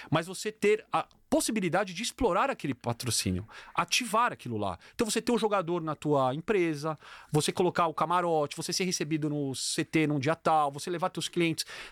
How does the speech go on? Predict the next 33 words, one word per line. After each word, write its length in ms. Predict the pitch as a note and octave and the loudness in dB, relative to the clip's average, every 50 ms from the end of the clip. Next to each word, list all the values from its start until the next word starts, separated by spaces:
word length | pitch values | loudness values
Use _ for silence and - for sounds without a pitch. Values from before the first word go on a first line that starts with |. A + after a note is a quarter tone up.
| - - | -4 -2
Tem 120 | G#3+ G#3 | -2 -2
todo 240 | - - D#4+ C#4+ D4 | 0 2 2 4 4
um 60 | C4+ | 4
universo 500 | A#3 G3+ E3 B2+ B2 C#3+ C3+ - - - | 4 2 2 2 2 2 2 0 -4 -12
por 160 | - - A2+ | -12 -12 -10
trás. 460 | - - F#2+ F#2 F2+ E2 - - - - - - - - - - - | -6 -2 0 0 0 0 0 -2 -2 -4 -10 -18 -18 -18 -14 -4 0
Quem 200 | - E4+ F#4+ D#4+ | 2 2 2 2
vai 140 | B3 G3+ | 2 0
chegar 320 | F3 - - D3 C3 C#3 C3 | 0 0 0 0 2 0 0
hoje 260 | C3 C#3+ C3 A#2+ C3 | 0 -2 -4 -4 -6
em 40 | A#2 | -8
sã 240 | - - - A#3+ A#3+ | -6 -4 -4 -4 -4
consciência 760 | - F#3+ D3 - - C#3 D3+ E3+ D#3+ B2+ - - F#2+ F2+ - - - - - - - | -2 -2 -2 0 0 0 0 0 0 -2 -4 -4 -6 -8 -12 -14 -20 -20 -20 -6 0
e 80 | - D#3+ | 2 2
oferecer 400 | D3 - F3+ D#3+ D3 - - E3 | 4 4 2 0 2 2 0 2
mais 300 | D3 D3+ F3+ A3 A3 G3 | 2 2 2 2 0 -2
do 40 | F#3+ | -4
que 80 | - | -6
a 40 | F3+ | -4
Crefisa 400 | - D#3+ D3 - D3+ C3+ C3+ B2+ | -2 -2 -2 0 2 2 2 2
paga, 520 | - - D#3+ F3 E3+ C#3 A2+ A2 G2 F2+ - _ _ _ _ _ _ | 2 2 2 2 2 0 -2 -6 -10 -10 -14 _ _ _ _ _ _
que 120 | - - E3 | -2 0 0
é 40 | |
um 100 | D3 D3 | 2 2
ato 180 | D3 - - - | 0 -2 -4 -6
provocativo, 920 | - - A3 A3+ G3 G3 - - - - - F#3 G3+ F3+ B2 F#2+ F2 - - - - | -2 0 0 0 0 -2 -4 -4 -2 -2 0 0 0 -2 -2 -6 -10 -12 -10 -4 -2
porque 160 | C3 - - | -2 0 0
a 60 | D3 | 0
Leila 180 | D3+ F#3+ B3 C4+ | 0 -2 -4 -2
tá 60 | - B3 | -2 0
nas 100 | A3+ F3+ | 0 0
duas 100 | G#3+ G#3 | 0 0
cadeiras. 520 | - C4+ C#4+ D4 C4+ F3 G2+ - - - | 0 2 2 2 2 2 0 -6 -10 -14